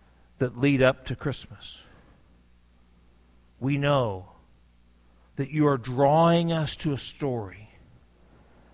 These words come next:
that will change our lives. Help us to receive your message today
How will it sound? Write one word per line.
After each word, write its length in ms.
that 180
will 140
change 640
our 180
lives. 720
Help 320
us 500
to 120
receive 680
your 180
message 640
today 420